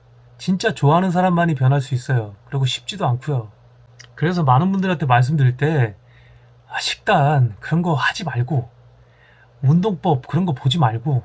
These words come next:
그냥 내가 이 운동을 어떻게 하는 건지만 안 상태에서 중량을 올리지 말고 그냥 계속적으로 해보는 겁니다.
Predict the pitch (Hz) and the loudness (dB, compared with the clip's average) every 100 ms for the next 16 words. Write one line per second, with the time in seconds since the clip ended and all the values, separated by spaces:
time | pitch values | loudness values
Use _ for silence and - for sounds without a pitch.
0 | - _ _ _ _ _ 160 180 156 151 | -8 _ _ _ _ _ -2 0 2 2
1 | 143 107 - _ _ _ - _ - 127 | 2 0 -6 _ _ _ -20 _ -6 0
2 | 147 185 170 135 170 202 180 180 208 220 | 2 2 2 2 2 0 2 2 0 -4
3 | - - 131 - 175 - 190 170 - _ | -14 -2 -2 -2 -10 -4 -4 -4 -8 _
4 | _ _ - 269 277 277 220 202 196 180 | _ _ -8 -2 -2 -2 -4 -2 0 2
5 | 120 131 180 180 160 147 156 180 117 101 | 4 4 4 2 2 2 2 0 0 -4
6 | _ _ _ _ _ _ - - 185 233 | _ _ _ _ _ _ -16 0 0 2
7 | 240 247 160 160 202 180 123 123 120 104 | 0 2 2 2 0 0 2 2 0 -6
8 | - - _ _ _ _ - _ - 262 | -12 -20 _ _ _ _ -20 _ -8 -8
9 | - 262 240 254 226 196 180 254 269 233 | 0 -2 -2 -4 -2 0 0 0 0 2
10 | 185 135 113 | 2 2 0